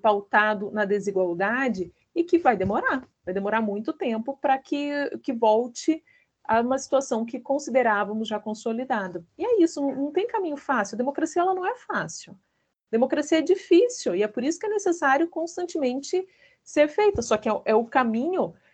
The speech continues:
que, pra aquele que não tem o poder, é o melhor, né? Porque você, senão você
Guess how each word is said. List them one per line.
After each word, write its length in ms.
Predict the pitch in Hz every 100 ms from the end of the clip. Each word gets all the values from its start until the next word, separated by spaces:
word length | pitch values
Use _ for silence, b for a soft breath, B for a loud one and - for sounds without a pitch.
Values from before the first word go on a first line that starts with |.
| b -
que, 80 |
pra 200 | 233 254
aquele 340 | 233 247 240 240
que 140 | 262
não 120 | 233
tem 140 | 240 240
o 60 |
poder, 320 | 240 269 240 247
é 20 |
o 60 |
melhor, 420 | 254 370 427 330 285
né? 180 | 233 240
Porque 280 | - 190 226
você, 240 | 202 220 -
senão 680 | - - - 254 240 233 262
você 720 | 285 285 - 254 247 269 285